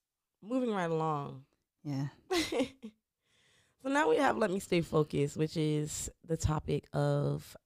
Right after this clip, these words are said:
Speaker 1: our episode. Um, I have it this time, right?
Speaker 2: Yeah.
Speaker 1: Yeah. So I wanna discuss something.
Speaker 2: Okay.
Speaker 1: Um,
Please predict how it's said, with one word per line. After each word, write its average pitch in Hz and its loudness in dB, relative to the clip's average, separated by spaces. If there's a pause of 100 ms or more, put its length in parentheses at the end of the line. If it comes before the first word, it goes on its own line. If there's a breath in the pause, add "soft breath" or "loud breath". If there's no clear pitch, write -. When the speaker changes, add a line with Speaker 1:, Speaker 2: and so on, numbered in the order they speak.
(120)
Speaker 1:
our 143 -4
episode. 214 -4 (260)
Um, 160 -4 (1200)
I 196 -10
have 220 -8
it - -8
this 151 -12
time, 151 -20 (220)
right? 220 -10 (580)
Speaker 2:
Yeah. 160 2 (260)
Speaker 1:
Yeah. - -10
So 175 6 (420)
I 233 8
wanna 370 4
discuss 180 0
something. 139 -8 (680)
Speaker 2:
Okay. 147 -6 (460)
Speaker 1:
Um, 214 8